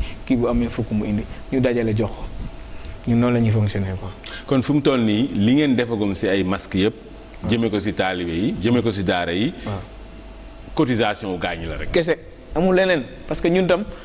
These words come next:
Speaker 1: tey jii dañoo, dañoo bëggoon, xam nga, xam nga, xam nga, Tunkara, dafa am benn affaire bu sénégalais yi di réere, quoi. Maanaam doomu aadama bi boo ko bëggee dimbali,
Speaker 2: Hmm.
Speaker 1: jarul ngay dem di wut autorisation fenn, wala ngay dem mairie wala affaire yooyu noonu. Nit ki da nga koy dimbali te yàlla tax. Te comme ñun yàlla moo tax ñuy def, te tam ya-, def te yàlla tax,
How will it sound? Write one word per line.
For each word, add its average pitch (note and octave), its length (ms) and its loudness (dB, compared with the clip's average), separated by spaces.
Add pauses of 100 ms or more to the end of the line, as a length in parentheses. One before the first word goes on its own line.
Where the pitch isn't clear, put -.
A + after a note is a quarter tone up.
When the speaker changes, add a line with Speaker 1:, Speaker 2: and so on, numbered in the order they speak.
(120)
Speaker 1:
tey E3+ 160 2
jii F3 120 4
dañoo, E3+ 340 4
dañoo E3 280 2
bëggoon, C#3+ 320 2
xam D#3 180 -4
nga, E3 200 4
xam E3 100 -2
nga, D#3+ 160 2
xam D3+ 120 0
nga, D#3 100 2
Tunkara, D3 280 2
dafa C#3 200 2
am C#3 100 2
benn C#3 120 2
affaire C#3 160 2
bu B2 120 4
sénégalais B2+ 400 4
yi A2+ 40 4
di A#2 140 6
réere, A#2+ 280 4
quoi. G2+ 160 -8 (520)
Maanaam D3+ 240 2
doomu F3 200 4
aadama C#3 280 2
bi A#2+ 140 6
boo C3+ 160 6
ko E3+ 80 4
bëggee D#3 260 6
dimbali, B2+ 400 4 (100)
Speaker 2:
Hmm. G#2 260 0
Speaker 1:
jarul D3+ 220 4
ngay D3+ 140 4
dem C#3 160 2
di C3 60 4
wut C3 160 2
autorisation A#2+ 600 2
fenn, B2 240 4
wala A#2+ 280 4
ngay A#2+ 200 4
dem A#2 160 4
mairie B2 340 4
wala B2 160 4
affaire A#2+ 200 2
yooyu A2+ 80 4
noonu. A2 140 2
Nit B2+ 100 2
ki C#3 100 0
da C3 80 2
nga C3+ 60 -2
koy C#3 140 4
dimbali C3 380 4
te C3 100 2
yàlla A#2+ 240 2
tax. G#2 140 -2 (520)
Te E3 80 0
comme F3+ 200 2
ñun E3 160 4
yàlla D3+ 240 4
moo C3+ 160 4
tax C3+ 120 -2
ñuy B2+ 180 6
def, A2+ 260 0 (500)
te D3 80 -2
tam C3 240 4
ya-, C#3 160 4
def C#3 220 2
te D#3 100 4
yàlla C3+ 220 4
tax, A2 160 -2